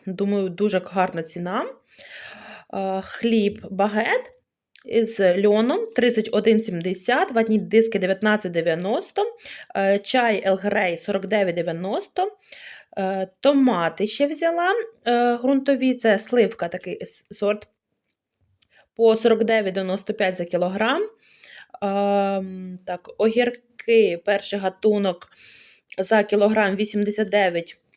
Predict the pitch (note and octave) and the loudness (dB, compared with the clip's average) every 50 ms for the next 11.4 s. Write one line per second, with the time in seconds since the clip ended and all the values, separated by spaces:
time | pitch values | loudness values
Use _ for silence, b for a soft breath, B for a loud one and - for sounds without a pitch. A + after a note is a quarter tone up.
0 | - - - _ - F#3 G3 G3+ - E3+ E3+ E3+ F3 F3 - E3+ E3+ F3 E3 E3 | -18 -18 -18 _ -10 -6 -6 -6 -6 -8 -10 -12 -12 -10 -10 -8 -2 0 2 2
1 | F3 G#3 C4 F4 - - _ _ _ _ _ _ _ _ _ _ _ _ _ _ | 2 2 0 -2 -4 -8 _ _ _ _ _ _ _ _ _ _ _ _ _ _
2 | _ _ _ _ _ _ _ _ _ _ _ _ _ _ _ - B3 A#3+ A#3 G#3 | _ _ _ _ _ _ _ _ _ _ _ _ _ _ _ 2 2 2 4 2
3 | F3 F#3 F#3+ - - G#3+ F#3+ F3+ F#3+ - - G#3 G3 G3 F#3+ F#3 F3+ F3+ F3 E3+ | 0 -2 -4 -4 -2 -2 -2 -2 -6 -6 -6 -4 0 2 2 2 0 -2 -4 -4
4 | - - G3+ G3+ - G3+ F#3+ F3 F#3 - F#3+ F#3+ - G#3 F3+ E3+ E3+ E3+ F3+ F#3 | -2 -2 -2 -2 0 -2 -6 -6 -6 -6 -6 -4 -2 -2 -2 0 0 -2 0 -2
5 | F#3 G3 F#3+ - F#3 F3 F#3 F#3 F#3 F#3 F#3 - F3 F3 E3+ D#3+ _ F3+ F3 F3 | -2 -4 -4 -6 -10 -4 -2 -2 -2 -2 -4 -8 -8 -8 -8 -8 _ -4 -2 -2
6 | F3 F3 - - D4+ G#4 - - B B B B B B B B B - - A#3+ | -4 -2 0 0 0 0 0 -8 B B B B B B B B B -4 -2 -2
7 | A#3+ A#3+ A#3+ - B3 G#3+ G#3+ - G#3+ G3+ G#3 - G#3+ G#3 - G3+ G3 - - G3 | -2 -2 -2 0 0 0 2 2 0 0 2 2 0 0 0 -4 -4 -4 -4 -4
8 | F#3 G3 F#3+ F3+ F3 G3+ F#3+ F#3 F3 F3 F3 - B B B B B B - - | -6 -6 -8 -2 0 0 0 2 0 -4 -6 -10 B B B B B B -10 -10
9 | G3+ F#3+ F#3 G3+ - G#3+ G#3 G#3 - G#3 - - G#3 F#3+ F#3+ F#3 F3+ F#3 G#3+ G#3+ | -10 -8 -8 -4 -2 -2 -2 -2 -2 -8 -6 -4 -4 -2 -2 -4 -2 0 -2 -2
10 | G3+ F3 D#3+ D#3+ E3+ E3+ E3 F3 A3 A3+ A3+ - F#4+ E4 C4+ C#4 C#4+ C4+ A3+ G3 | 0 -2 -4 -4 -4 -6 -6 -6 -6 -6 -6 -8 -8 -2 0 0 2 2 0 0
11 | E3+ E3+ E3 E3 E3+ G3 C4 | -2 -2 -4 -4 -4 -4 -4